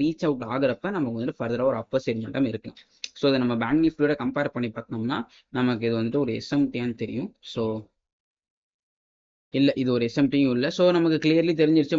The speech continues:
மார்க்கெட்ஸ் வந்துட்டு once இது, இந்த ஏரியாஸை பிரேக் பண்ணாங்கன்னா, இந்த இடத்துக்குள்ள வந்துட்டு ஒரு ரிவர்சல் கொடுக்கறதுக்கு நிறைய சான்சஸ் இருக்கு. So, இந்த ஆர்டர் பிளாக் தான் என்னுடைய பாயிண்ட். So, இந்த ஆர்டர் பிளாக்கோட ஏரியாங்கிறது, I mean, நெக்ஸ்ட் வீக்குக்கு and, I mean, இந்த rest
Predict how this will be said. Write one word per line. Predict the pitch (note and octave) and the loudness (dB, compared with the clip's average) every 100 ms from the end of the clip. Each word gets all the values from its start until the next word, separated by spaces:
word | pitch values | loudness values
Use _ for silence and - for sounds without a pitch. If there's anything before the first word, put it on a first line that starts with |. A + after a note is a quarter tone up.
| C3+ | 0
மார்க்கெட்ஸ் | D3 E3 D#3 | -2 -4 -2
வந்துட்டு | C3+ C#3 C#3 | -2 0 0
once | C3+ D3 C3+ | 0 0 0
இது, | B2+ A#2+ C3 | 0 0 0
இந்த | B2+ C3 | 2 4
ஏரியாஸை | D3 D3 A#2+ | 4 2 0
பிரேக் | B2+ C3+ - | 0 0 0
பண்ணாங்கன்னா, | B2+ C3 B2 A#2 E3+ C4+ - _ C#3+ | -2 0 0 0 -2 -2 -10 _ 2
இந்த | E3 D#3 D3+ | 6 6 6
இடத்துக்குள்ள | D#3+ E3+ D#3 D#3 | 2 -2 0 0
வந்துட்டு | C3+ A#2+ F#3 | 0 0 0
ஒரு | D#3 | 0
ரிவர்சல் | B2+ D3 D3+ B2+ | 0 0 -2 -2
கொடுக்கறதுக்கு | A#2 A2+ G#2+ D#3 B2+ | -4 -6 -6 -4 -2
நிறைய | B2 A#2+ | -2 -4
சான்சஸ் | B2 G#2+ G#2 G#2+ | -4 -6 -6 -8
இருக்கு. | - - - - - | -10 -18 -20 -20 2
So, | D#3+ D3 | 4 6
இந்த | C3 D3 | 4 0
ஆர்டர் | F#3+ E3 | 0 0
பிளாக் | D3+ C3 | 0 0
தான் | F3 C#3 | 0 2
என்னுடைய | C#3 C#3 B2+ A#2 | 2 2 0 -2
பாயிண்ட். | C3+ G3 - | -4 -4 -4
So, | C#3+ C#3 | 0 2
இந்த | A#2+ B2 | 2 0
ஆர்டர் | D#3+ D3+ | -2 0
பிளாக்கோட | C#3+ C#3+ B2 B2+ | 0 2 2 2
ஏரியாங்கிறது, | C#3 C#3 C3 A#2 F3 D4 A3+ | 2 2 0 0 0 0 0
I | |
mean, | C3+ B2+ | 2 2
நெக்ஸ்ட் | B2+ - D3 | 0 0 4
வீக்குக்கு | D3 D#3+ D3 A3 A#3+ | 4 4 -2 -4 0
and, | D#3+ C3+ B2 - _ - | 4 4 2 0 _ 2
I | C3+ | 6
mean, | C3+ C3 | 6 4
இந்த | B2 A#2+ | 2 2
rest | A#2+ | 2